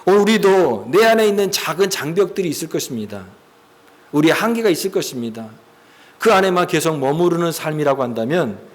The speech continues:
오늘 이 빌레몬서가 전하는 이 복음의 말씀을 통해서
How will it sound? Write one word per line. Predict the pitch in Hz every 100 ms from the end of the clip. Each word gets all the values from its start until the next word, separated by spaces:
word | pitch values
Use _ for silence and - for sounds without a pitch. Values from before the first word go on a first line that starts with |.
| - -
오늘 | 139 165 202 254 - - - _ _ _ - _
이 | 151
빌레몬서가 | 147 156 170 170 165 151 156
전하는 | 147 147 147 202 285 - - _ _ -
이 | 131 120
복음의 | 135 135 143 139 135 127 - - _
말씀을 | - - - 160
통해서 | 156 127 113 160 156 110